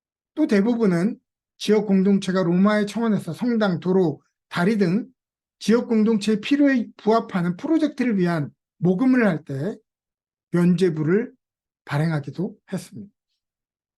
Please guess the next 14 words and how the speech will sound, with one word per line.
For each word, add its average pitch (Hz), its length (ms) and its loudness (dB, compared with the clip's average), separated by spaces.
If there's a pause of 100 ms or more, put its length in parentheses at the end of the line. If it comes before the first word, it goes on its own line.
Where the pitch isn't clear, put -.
오늘날로 254 480 2
치면 226 520 0 (520)
크리스마스 277 680 0
시일과 180 600 0
같은 151 500 -4 (460)
용도라고 156 680 -2
할까요? 135 400 -8 (1300)
십일 285 280 4
세기에는 226 480 2
십자군 214 600 0
정-, 190 400 0 (300)
전쟁을 190 500 2
장려하기 190 560 0
위해 165 320 0